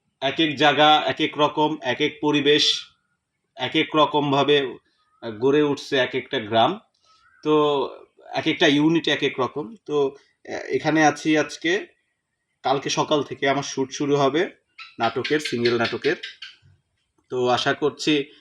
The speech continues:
আহ, আপনার ঈদের নাটক কিন্তু বন্ধুগণ। এখন যে শ্যুটগুলা করতেছি সব হচ্ছে ঈদের নাটক এবং ঈদের ধামাকা হবে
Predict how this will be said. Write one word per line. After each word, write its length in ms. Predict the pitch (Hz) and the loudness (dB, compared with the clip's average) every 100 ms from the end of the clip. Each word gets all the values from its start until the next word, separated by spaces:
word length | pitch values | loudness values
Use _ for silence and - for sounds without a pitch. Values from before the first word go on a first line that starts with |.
| _ _ _ | _ _ _
আহ, 340 | - 110 113 117 | -6 0 0 -2
আপনার 260 | - 127 120 | -4 -6 -2
ঈদের 260 | 185 196 196 | 4 6 6
নাটক 280 | 185 175 - | 4 2 -2
কিন্তু 260 | 147 135 | -4 0
বন্ধুগণ। 440 | 120 117 107 101 95 - | 0 0 0 -4 -4 -2
এখন 360 | 135 143 190 | 0 4 4
যে 160 | 190 196 | 6 4
শ্যুটগুলা 420 | - 196 175 202 | 4 0 4 2
করতেছি 640 | 202 190 - 190 - 240 277 - - _ | 6 2 2 -6 -4 -6 -6 -12 -20 _
সব 300 | - 214 208 | 0 6 6
হচ্ছে 320 | 175 190 - 190 | 6 2 6 4
ঈদের 220 | 156 151 | 6 4
নাটক 320 | 123 110 98 - - | 2 2 -6 -8 -4
এবং 260 | 135 165 165 - _ | 0 0 -2 -16 _
ঈদের 300 | 147 160 196 | 2 4 4
ধামাকা 440 | 156 151 180 170 175 | 4 4 4 4 4
হবে 220 | 175 | 4